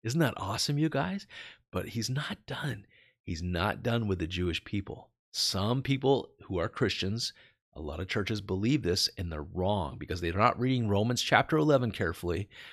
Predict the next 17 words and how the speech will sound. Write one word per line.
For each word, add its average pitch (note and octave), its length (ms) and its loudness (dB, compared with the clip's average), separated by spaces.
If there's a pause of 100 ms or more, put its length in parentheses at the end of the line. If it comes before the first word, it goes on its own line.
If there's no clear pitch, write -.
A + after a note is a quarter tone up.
(140)
or A2 520 4 (100)
the F#2+ 80 -2
rest F2 240 0
of F2+ 40 -8
the F2 60 -6
Bible. F2+ 360 -2 (100)
<laughs> - 120 -14
You - 100 0
know, - 120 -2
that's D#3+ 240 4
pretty C3 200 6
much G#2 220 4
it. G#2 160 4 (380)
But A2+ 260 6 (380)
here's A2+ 240 0
the G#2 80 0
thing. E2 240 -2